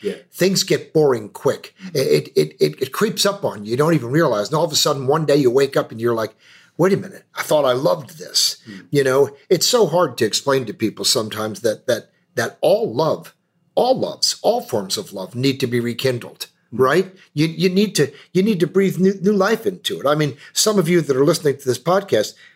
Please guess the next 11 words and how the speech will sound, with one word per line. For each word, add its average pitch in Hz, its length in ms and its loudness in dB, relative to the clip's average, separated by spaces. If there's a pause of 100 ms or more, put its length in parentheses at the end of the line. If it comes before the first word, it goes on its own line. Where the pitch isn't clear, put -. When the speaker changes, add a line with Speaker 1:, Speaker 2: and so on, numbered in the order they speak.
(120)
Speaker 2:
you're 220 160 2
married, 143 360 2
you're 139 120 0
happily 170 340 0
married. 180 360 2 (420)
I 185 160 2
understand, 190 500 0
so 156 220 2
am 156 80 0
I, 202 180 0
but - 380 0